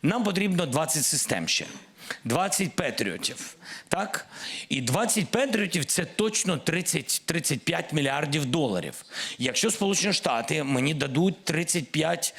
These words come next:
мільярдів пат-, Петріотами, ми будемо вважати, що вони вклались, інвестували тридцять п'ять мільярдів. І ми тоді з нашого боку готові будемо вкладати тридцять п'ять мільярдів. І тоді в фонді є сімдесят.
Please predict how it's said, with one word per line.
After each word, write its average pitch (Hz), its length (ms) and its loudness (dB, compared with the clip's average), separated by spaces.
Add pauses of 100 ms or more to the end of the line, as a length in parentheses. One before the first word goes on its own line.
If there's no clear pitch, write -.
(220)
мільярдів 143 600 0 (200)
пат-, - 300 -4
Петріотами, 120 680 0
ми 131 200 2
будемо 180 480 2 (200)
вважати, 135 500 0
що 147 160 2
вони 123 240 4
вклались, 156 680 2 (120)
інвестували 160 760 4 (180)
тридцять 139 420 0
п'ять 131 240 0
мільярдів. 135 480 2
І 165 140 2
ми 180 360 4
тоді 165 420 0 (160)
з 123 100 0
нашого 160 340 2
боку 208 380 2 (140)
готові 175 460 2
будемо 139 360 2
вкладати 139 600 0 (220)
тридцять 208 520 0
п'ять 139 260 0
мільярдів. 156 460 0 (460)
І 143 100 2
тоді 127 260 0
в - 40 2
фонді 131 380 2
є 139 180 2
сімдесят. 165 640 2